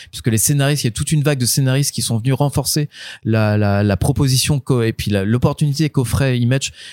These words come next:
pour la scène, euh, indé, euh, enfin, et encore, parce qu'on parle d'indé, mais vraiment le vrai indé américain, il est un peu plus, euh, un peu moins mainstream, en fait, que même ce que peut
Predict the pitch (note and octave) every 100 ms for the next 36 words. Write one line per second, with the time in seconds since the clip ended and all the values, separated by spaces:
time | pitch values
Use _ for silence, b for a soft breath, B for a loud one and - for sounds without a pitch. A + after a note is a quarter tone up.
0 | B C#3 B2+ A#2 C3+ B2 - A2 G#2 G#2
1 | F#2 A#2 B2 C3 A2+ G2+ F#2+ F#2 F#2+ G#2+
2 | E2+ A2 G#2+ A2 G2+ B B - G2 -
3 | A#2 A#2 B2 B2 C#3+ B2 A2+ A2+ B2+ B2+
4 | A2 C#3+ C#3+ B2 B2+ B2 G#2 G#2+ G2 G2
5 | C3+ C3+ - b b A2 G#2+ - - A#2
6 | B2 A2+ C#3 C3 A#2 G2+ G#2 G#2+ A#2 C3
7 | B2+ B2 - C#3+ A#2 A#2+ - A2+ B2 -
8 | A#2 G#2+